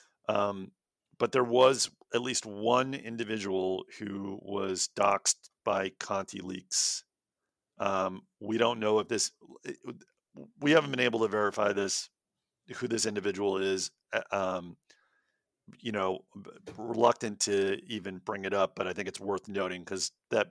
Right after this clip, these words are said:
this individual's name is out there, and, y-, you know, who knows? Could be,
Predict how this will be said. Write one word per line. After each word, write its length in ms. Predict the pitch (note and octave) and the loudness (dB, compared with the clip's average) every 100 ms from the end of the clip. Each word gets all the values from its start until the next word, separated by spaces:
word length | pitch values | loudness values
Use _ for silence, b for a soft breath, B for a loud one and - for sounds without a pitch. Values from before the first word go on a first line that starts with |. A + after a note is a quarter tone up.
| _ | _
this 220 | A2+ A2 | 0 0
individual's 460 | G#2+ G2+ F#2+ F#2 F#2 | 0 -2 -2 -2 -4
name 200 | G2 F2+ | -8 0
is 100 | B2+ | 4
out 160 | D3 | 4
there, 200 | C3 G2+ | 4 -4
and, 120 | G2+ - - _ C3+ | -6 -14 -20 _ -20
y-, 60 | - | -10
you 80 | A2+ | -8
know, 100 | G2 | -4
who 140 | B2 | -4
knows? 280 | A2 F2+ - - | -4 -6 -8 -4
Could 160 | C3+ A2 | -2 0
be, 220 | A2 | -2